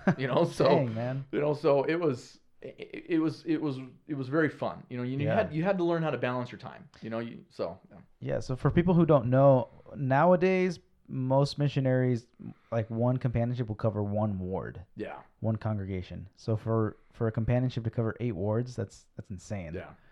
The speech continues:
Speaker 2: And one, same thing. I mean, like, w-, we had to split on Sundays.
Speaker 1: Yeah.
Speaker 2: Like, "Elder, you gotta, you gotta find somebody in that ward, and you need to go hang out with him because I gotta go to this ward and meet with these people. You gotta go to ward and meet with those people."
Speaker 1: Yeah.
Speaker 2: Like, if I, if we weren't sitting on church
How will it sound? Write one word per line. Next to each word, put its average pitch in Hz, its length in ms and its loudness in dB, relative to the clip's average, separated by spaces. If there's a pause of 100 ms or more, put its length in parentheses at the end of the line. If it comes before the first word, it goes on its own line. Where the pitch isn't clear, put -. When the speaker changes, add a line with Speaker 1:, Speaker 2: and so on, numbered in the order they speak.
(420)
Speaker 2:
And 160 140 -2
one, 170 240 -4
same 160 220 -2
thing. 180 260 -4
I 139 60 -6
mean, 156 180 -4
like, 139 320 -6 (260)
w-, - 300 -14
we 117 80 -10
had 151 120 -4
to 156 40 -10
split 151 260 -2
on 165 140 -2
Sundays. 151 520 -6 (120)
Speaker 1:
Yeah. 120 120 2
Speaker 2:
Like, 90 180 0
"Elder, 156 180 2
you 123 140 -6
gotta, 131 260 -2 (120)
you 135 100 -8
gotta 175 160 -2
find 139 280 -4
somebody 123 260 -6
in 117 60 -6
that 120 200 -6
ward, 156 400 -2 (120)
and 117 140 -8
you 131 80 -6
need 156 120 -6
to 139 60 -8
go 120 300 0
hang 127 220 -6
out 127 160 -4
with 110 100 -8
him 131 380 -6
because 113 420 -4
I 127 140 -4
gotta 147 140 0
go 117 120 0
to 110 60 -2
this 120 160 -4
ward 110 200 -2
and 107 80 -8
meet 110 120 -6
with 104 80 -10
these 123 140 -6
people. 120 260 -6
You 110 160 -6
gotta 120 140 0
go 110 80 -2
to 104 60 -4
ward 104 200 -2
and 98 60 -10
meet 104 100 -8
with 90 100 -12
those 101 160 -8
people." 82 360 -14 (100)
Speaker 1:
Yeah. 110 200 -4 (120)
Speaker 2:
Like, 151 140 0
if 143 140 0 (120)
I, 220 300 2 (340)
if 139 160 -4
we 196 180 -2
weren't 185 320 -2
sitting 156 380 -4
on 135 140 -4
church 147 340 -4